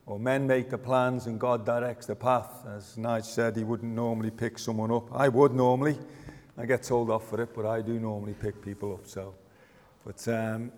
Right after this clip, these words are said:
<clears throat> you do have to be careful. But, uh, certainly need to pray for Alec as well.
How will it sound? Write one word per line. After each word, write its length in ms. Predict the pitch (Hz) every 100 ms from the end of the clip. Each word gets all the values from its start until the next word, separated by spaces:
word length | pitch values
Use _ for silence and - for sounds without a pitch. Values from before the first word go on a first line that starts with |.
| -
<clears throat> 300 | 196 151 104 - - - - -
you 100 | 117
do 140 | 107 107
have 140 | 98
to 80 | -
be 120 | 101
careful. 520 | 98 104 101 98 110 - _ _ _ _ _
But, 240 | - - -
uh, 120 | 107 110 - - - _ -
certainly 380 | - 135 123 127
need 140 | 127
to 80 | 127
pray 240 | 120 117
for 180 | 107 110
Alec 280 | 110 110 107
as 140 | 104 98
well. 360 | 110 107 98